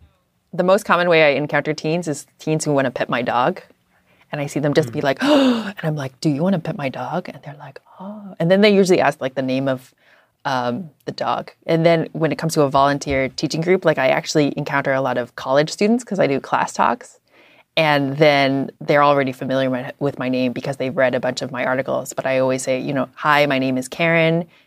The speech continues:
Speaker 1: You know, I'm a reporter based in New York City. And I've worked in a variety of different outlets covering lots of different things. And I'm here to chat with you about," usually it's about, like, pitching or freelancing or how to incorporate,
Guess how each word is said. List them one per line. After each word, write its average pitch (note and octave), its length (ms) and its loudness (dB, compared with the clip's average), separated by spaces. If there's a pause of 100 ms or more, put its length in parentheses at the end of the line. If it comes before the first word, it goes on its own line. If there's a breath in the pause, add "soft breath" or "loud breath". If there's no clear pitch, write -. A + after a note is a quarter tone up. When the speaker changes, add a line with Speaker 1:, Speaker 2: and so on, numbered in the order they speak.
(180 soft breath)
Speaker 1:
You C#3 80 -4
know, C3+ 60 -2
I'm C3 160 0
a B2+ 40 2
reporter C#3 320 2
based C3+ 240 -4
in B2+ 80 -6
New B2 60 -4
York B2+ 220 -4
City. F3+ 520 4 (720 soft breath)
And C3 580 -2 (380)
I've C3+ 540 -4
worked D3 280 0
in C3 120 -2
a B2 60 -2
variety C#3 320 6
of C3 60 -2
different C3+ 280 -4
outlets C3+ 640 0 (260)
covering C#3 320 2
lots C3+ 260 2
of C#3+ 60 -4
different B2+ 380 -4
things. D3 640 0 (100)
And C3+ 380 0
I'm C3+ 160 0
here C#3+ 100 0
to C3+ 100 0
chat C3 220 -2
with C3+ 160 -8
you C#3 140 -2
about," B2 500 0
usually C#3 320 0
it's C3+ 80 -4
about, C3+ 180 -4
like, B2+ 240 -8
pitching F#3+ 460 2
or C#3 120 2
freelancing E3 800 2
or C3+ 100 0
how C#3+ 120 2
to C#3 100 2
incorporate, C3+ 920 -4